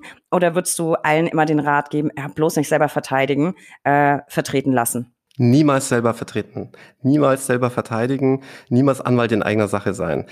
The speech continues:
Speaker 2: Das geht immer schief.
Speaker 1: Ich glaub auch, es ist relativ schwierig, weil einem die Distanz fehlt. Und ich glaub,
Speaker 2: Genau.
Speaker 1: da ist man persönlich so, ähm, angefasst, dass man gar nicht so objektiv tatsächlich auftreten kann oder für sich eintreten kann. Ähm,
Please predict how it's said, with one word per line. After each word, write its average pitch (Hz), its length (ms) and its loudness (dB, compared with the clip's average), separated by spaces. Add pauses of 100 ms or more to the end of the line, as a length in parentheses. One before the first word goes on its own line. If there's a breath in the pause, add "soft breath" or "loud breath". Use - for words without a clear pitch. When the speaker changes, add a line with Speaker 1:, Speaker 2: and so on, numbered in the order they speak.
(240 loud breath)
Speaker 2:
Das - 340 -4
geht - 400 -2
immer 131 280 2
schief. - 420 -10 (440)
Speaker 1:
Ich 170 120 -6
glaub 214 160 0
auch, 190 180 0
es 190 100 -4
ist 175 140 -4
relativ 175 360 -2
schwierig, 175 400 -4
weil 156 120 2
einem 143 280 0
die 151 100 -2
Distanz 147 460 -2
fehlt. 123 420 -4 (360 loud breath)
Und 143 100 -2
ich 139 100 -8
glaub, 147 120 2
Speaker 2:
Genau. 104 120 2
Speaker 1:
da 92 60 -2
ist 95 120 -8
man 139 100 0
persönlich 151 500 0
so, 147 280 2
ähm, 131 520 2 (160)
angefasst, 151 600 0
dass 139 140 -2
man 139 180 0
gar 131 160 0
nicht 139 180 -2
so 135 340 0
objektiv 143 760 -4 (320 loud breath)
tatsächlich 131 420 -2
auftreten 123 640 -2
kann 131 260 -2
oder - 160 0
für 131 140 -2
sich 123 220 -4
eintreten 120 500 -2
kann. 120 280 -4 (640 loud breath)
Ähm, 165 400 2